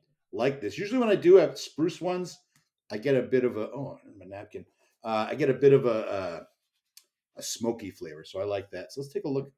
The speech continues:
It already looks dark in the, in the can. Should have, uh, maybe an amber color. Got my Crown Wolf glass. Let's give it a shot.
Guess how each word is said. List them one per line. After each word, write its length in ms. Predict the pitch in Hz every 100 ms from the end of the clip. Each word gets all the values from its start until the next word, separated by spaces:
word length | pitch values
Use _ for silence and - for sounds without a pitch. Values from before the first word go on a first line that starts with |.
| _ -
It 40 |
already 160 | 107 175
looks 200 | - -
dark 400 | - 90 101 -
in 80 | 82
the, 80 | 78 -
in 80 | 85
the 60 | 76
can. 260 | - 85 78 _ _ _ _ _
Should 200 | - 135
have, 140 | 98
uh, 180 | 92 85 82
maybe 180 | 95
an 80 | 92
amber 200 | 92 87
color. 260 | - 104 120
Got 100 | 98
my 60 |
Crown 340 | 95 - 110 110
Wolf 200 | 113 -
glass. 260 | 135 139 139
Let's 120 | -
give 140 | -
it 60 | 95
a 20 |
shot. 320 | - 117 104